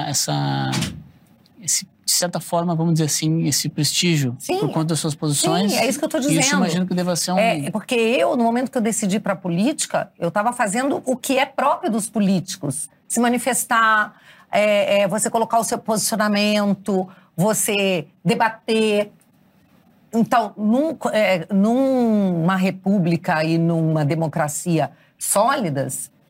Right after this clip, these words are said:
Speaker 2: isso é uma atividade respeitável, né? Só, e de muito prestígio. Só que aqui no Brasil,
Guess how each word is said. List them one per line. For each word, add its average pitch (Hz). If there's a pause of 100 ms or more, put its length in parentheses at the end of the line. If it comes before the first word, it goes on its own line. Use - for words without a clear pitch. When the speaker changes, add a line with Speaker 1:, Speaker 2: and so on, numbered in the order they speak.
(640)
Speaker 2:
isso 254
é -
uma 349
atividade 247
respeitável, 190 (640)
né? 175 (500)
Só, -
e 233
de 196
muito 247
prestígio. 240 (800)
Só 247
que 247
aqui 277
no 269
Brasil, 269